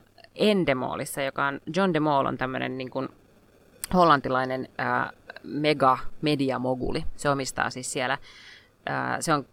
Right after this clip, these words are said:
se, joka on keksinyt Big Brotherin ja Voicen ja paljon tällaisia isoja T V-brändejä. Sit se möi tän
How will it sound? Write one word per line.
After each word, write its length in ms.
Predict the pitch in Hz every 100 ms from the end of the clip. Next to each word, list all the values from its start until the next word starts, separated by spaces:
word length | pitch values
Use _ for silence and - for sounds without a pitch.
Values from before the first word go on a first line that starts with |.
| -
se, 80 | -
joka 140 | 143 135
on 80 |
keksinyt 360 | 135 143 147 131
Big 220 | 127 131
Brotherin 580 | 123 120 120 117 120 120 123
ja 140 | 127
Voicen 680 | 135 135 127 131 - 143 -
ja 180 | 151 -
paljon 220 | - 151 139
tällaisia 320 | 113 135 135
isoja 300 | 143 139 127
T 60 |
V-brändejä. 760 | 196 226 208 185 180 175 156 156
Sit 160 | 160
se 80 | -
möi 240 | 160 165 165
tän 160 | 165